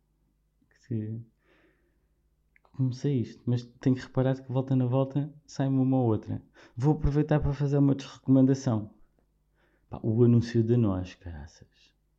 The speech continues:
O de Natal. O anúncio de Natal da Nós. Não vejam aquilo. Dá pena.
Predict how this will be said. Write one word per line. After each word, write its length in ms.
O 80
de 100
Natal. 560
O 60
anúncio 360
de 60
Natal 260
da 100
Nós. 200
Não 140
vejam 400
aquilo. 440
Dá 160
pena. 880